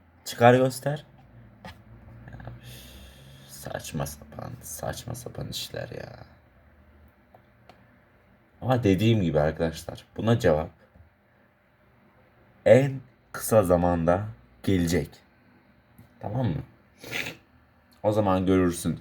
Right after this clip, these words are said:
kaçı gerçek videolarımın, kanıtlarım gerçek mi, yalan mı?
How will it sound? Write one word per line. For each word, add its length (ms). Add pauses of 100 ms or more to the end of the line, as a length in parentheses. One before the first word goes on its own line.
kaçı 260
gerçek 480
videolarımın, 720 (440)
kanıtlarım 800 (400)
gerçek 460
mi, 100
yalan 340
mı? 380